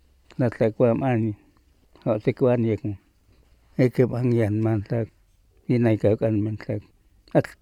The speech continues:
toom laskok yatay. Ap yam sa mam yok an men. Ning yo ak ka. Tama, tama, tama, tama yatay. Ta, ayan ay ke ko sa mas kak yatay. Sikso ka na ko sa sama yatay. Ha, ay,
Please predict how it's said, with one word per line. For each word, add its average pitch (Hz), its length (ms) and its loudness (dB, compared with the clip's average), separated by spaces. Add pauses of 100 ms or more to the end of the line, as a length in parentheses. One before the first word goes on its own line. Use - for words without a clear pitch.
(140)
toom 120 480 2
laskok - 560 -2
yatay. 113 560 0 (400)
Ap 117 240 -4
yam 113 240 2
sa 113 240 2
mam 120 480 0
yok 117 240 -2
an 110 240 -2
men. 101 120 -4 (520)
Ning 123 160 4
yo 123 240 0
ak 120 160 -12
ka. 113 120 -4 (120)
Tama, 139 320 -2
tama, 127 320 -6
tama, 135 320 -8 (240)
tama 135 240 -6
yatay. 139 480 -6 (480)
Ta, - 160 -2 (160)
ayan 143 300 2
ay 131 100 0
ke 131 160 0
ko 123 160 2
sa 131 160 0
mas 127 240 0
kak - 240 0
yatay. 120 560 -2 (800)
Sikso 127 320 -2
ka 123 160 -2
na 120 160 -4
ko 139 160 0
sa 139 160 -8
sama 131 300 0
yatay. 120 680 -6 (460)
Ha, 175 100 0 (160)
ay, 120 220 -6